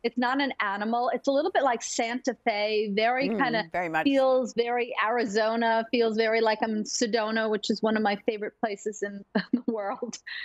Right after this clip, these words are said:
Speaker 1: Uh, look how gorgeous
Speaker 2: Look at
Speaker 1: that
Speaker 2: the
Speaker 1: is. The
Speaker 2: blue.
Speaker 1: blue that we chose is such a gorgeous shade of blue. It's very warm, a very, again, denim friendly.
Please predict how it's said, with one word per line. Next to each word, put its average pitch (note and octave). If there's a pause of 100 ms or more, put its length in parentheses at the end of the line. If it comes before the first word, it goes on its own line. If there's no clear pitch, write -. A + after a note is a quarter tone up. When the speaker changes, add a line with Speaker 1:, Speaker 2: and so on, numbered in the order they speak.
(200)
Speaker 1:
Uh, A#3 (280)
look C#4+
how D#4
gorgeous A#3
Speaker 2:
Look A3
at F#3+
Speaker 1:
that F#3
Speaker 2:
the F3
Speaker 1:
is. F3
The F3+
Speaker 2:
blue. A3
Speaker 1:
blue C#4+
that B3+
we A#3 (180)
chose A3
is F#3+
such A#3
a -
gorgeous A3
shade G#3
of E3+
blue. F3
It's F3
very A#3
warm, F#3 (380)
a G#3
very, C4
again, A3+
denim A3+
friendly. G3